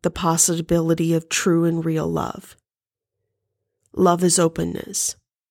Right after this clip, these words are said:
And true spirituality is the practice of love, the practice of openness. So what I have found is that as people,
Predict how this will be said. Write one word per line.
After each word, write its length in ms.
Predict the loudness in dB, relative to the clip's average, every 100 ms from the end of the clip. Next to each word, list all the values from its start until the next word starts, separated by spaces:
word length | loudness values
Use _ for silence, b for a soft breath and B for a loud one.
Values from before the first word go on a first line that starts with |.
| _ _ _ -20 b b b b b
And 460 | 4 6 6 2 -2 -6
true 320 | 0 4 4
spirituality 1200 | 2 0 0 0 0 0 2 2 2 0 -4 -2 2
is 240 | 4 4
the 100 | 2
practice 600 | -2 -2 -4 -4 -2 -2
of 140 | -2 -2
love, 480 | -4 -6 -12 -20 _ _ _ _ _ -14
the 80 |
practice 540 | -4 0 0 0 -2 -2
of 120 | 0
openness. 760 | -2 -2 -8 -8 -10 -6 -4 -6 _ _ _ _ _ _ _ _ _ _ _ _ _ _ _ _
So 180 | 0 2
what 160 | 4 4
I 220 | 4 4
have 240 | 2 -2
found 420 | -2 0 2 0 0
is 220 | -2 -2
that 440 | -2 -2 -4 -8 -20 _
as 400 | 0 2 4 2
people, 500 | 0 -4 -6 -8 -10